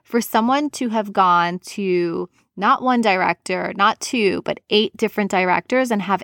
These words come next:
eight different directors tell him some version of no, that no one's gonna want to watch a show about chess, no one's gonna care,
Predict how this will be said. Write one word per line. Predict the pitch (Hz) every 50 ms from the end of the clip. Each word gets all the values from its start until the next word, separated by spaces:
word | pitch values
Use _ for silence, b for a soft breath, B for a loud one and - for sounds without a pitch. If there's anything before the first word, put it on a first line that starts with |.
| _ -
eight | - 185 180 - - -
different | - 196 - - 190 185
directors | 190 180 175 170 175 180 - - - 175 180 -
tell | - - - 185 180 180
him | 180 175 190 175 170 170 170 175 B B B B B B B B
some | B - - - 226 220 226 233 220
version | 196 202 190 185 185 185 208 196 190 185
of | - - 185 175 180
no, | 196 196 185 175 160 160 160 156 165 208 269 320 339 320 -
that | - 175 165 160 160 160 160 - _ _ -
no | 190 180 165
one's | 165 165 165 175 -
gonna | - 180 175 170
want | 165 170 165 165 165 - _ -
to | - - - 190 175 165 160 160 160 175
watch | 170 170 170 165 175 - -
a | 175
show | - - - 170 156 -
about | 82 - 73 71 - _ -
chess, | - - 294 285 277 269 - - -
no | 190 165
one's | 185 170 165 180 -
gonna | - 175 165 165 -
care, | - - - 277 254 254 247 240 233 226 226 220